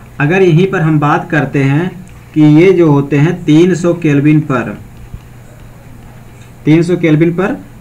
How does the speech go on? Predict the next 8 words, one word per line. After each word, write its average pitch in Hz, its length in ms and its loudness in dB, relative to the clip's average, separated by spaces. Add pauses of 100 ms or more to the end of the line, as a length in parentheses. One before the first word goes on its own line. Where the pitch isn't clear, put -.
(140)
चालक 147 420 -2
हो 147 260 -2
जाते 113 440 -4
हैं, 104 300 -12 (2000)
चालक 131 500 -4
हो 180 280 -2 (2500)
जाते 127 460 -4
हैं, 110 360 -10